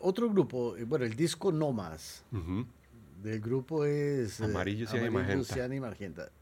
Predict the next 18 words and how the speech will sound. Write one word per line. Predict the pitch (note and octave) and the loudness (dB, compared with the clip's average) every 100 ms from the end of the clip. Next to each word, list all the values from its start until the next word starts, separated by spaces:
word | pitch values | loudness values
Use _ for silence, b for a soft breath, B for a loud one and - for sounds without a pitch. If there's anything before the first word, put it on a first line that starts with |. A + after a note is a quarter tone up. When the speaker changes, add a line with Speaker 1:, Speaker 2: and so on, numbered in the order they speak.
| - | -20
Speaker 2:
Sí. | - F#2+ E2 - | -8 -8 -8 -4
Speaker 1:
¿Es | D3 D3 - | -4 -2 -4
que | D3+ B2 G#2 | -2 -2 0
es | A#2 - - - - | -4 -6 -16 -20 -6
primo | D#3 E3+ F3 D#3+ | 4 6 6 4
de | C#3+ | 2
Mentados | A#2+ G#2+ E3+ F3+ B2 | 0 2 4 4 2
o | |
es | C3 | -2
otra | D3+ C#3 | -2 -2
cosa | C#3+ D3 | 0 -2
totalmente | B2 A2+ C#3 C#3+ D3 | -2 -4 -4 -2 -2
diferente | A2+ A#2 D#3 F3+ D#3 C3+ | 0 2 2 0 0 0
o | A2+ | -2
cómo | A#2 C3+ C3 | -2 -2 0
es | |
la | B2 G2+ | -2 -4
cosa? | D2 - | -10 -12